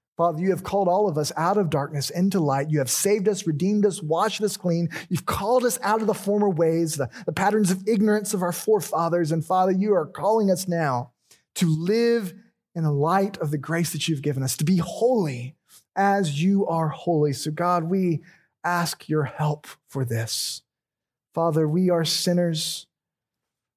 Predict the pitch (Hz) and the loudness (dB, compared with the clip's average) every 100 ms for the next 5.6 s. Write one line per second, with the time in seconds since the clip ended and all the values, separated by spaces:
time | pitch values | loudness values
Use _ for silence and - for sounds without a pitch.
0 | _ 143 160 156 - - 190 185 175 165 | _ -4 -2 0 -2 0 2 4 2 2
1 | 185 196 185 165 175 175 156 - 175 170 | 2 4 2 2 2 2 0 -4 -6 -6
2 | - - - 156 147 165 175 180 - 165 | -8 -10 -6 -4 -4 -2 0 0 -2 -2
3 | 160 156 151 151 143 135 - 156 - 165 | 0 0 -2 -2 -2 -4 -6 -6 -4 -4
4 | 165 143 147 - 156 170 160 170 175 156 | -2 -2 -4 -2 0 2 2 2 2 -2
5 | 143 147 170 165 147 139 | 0 0 2 2 0 -4